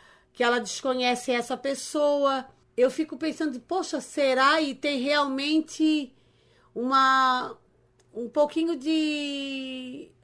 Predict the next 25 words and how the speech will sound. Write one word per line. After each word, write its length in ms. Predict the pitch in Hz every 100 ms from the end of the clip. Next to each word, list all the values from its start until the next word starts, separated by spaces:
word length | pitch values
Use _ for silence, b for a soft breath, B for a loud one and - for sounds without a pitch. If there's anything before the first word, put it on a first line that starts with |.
| -
assim, 320 | 190 359 349
acredito 540 | 262 247 285 240 311
que 80 | -
esteja, 400 | 294 311 269 311 - 240
que 140 | 269 262
tenha 220 | 302 302
um 60 |
pouquinho 300 | 262 294 311
de 60 | 277
verdade 480 | 262 285 294 294 269
nisso 220 | 277 -
que 80 | 269
tu 100 | -
falou. 540 | - 285 302 294 - B B B B B B B B -
Que 220 | 262 262
ela, 720 | 262 302 339 285 196 156 - b b b _
como 240 | 247 269
ela 220 | 285 277 240
vê 240 | 240 285
a 160 | 269 254
Carol 320 | 254 247 262
Conká 420 | 269 247 254 240
com 180 | - 240
uma 540 | 240 240 226 220 202
grande 1040 | 180 170 220 269 349 302 226 240 190 160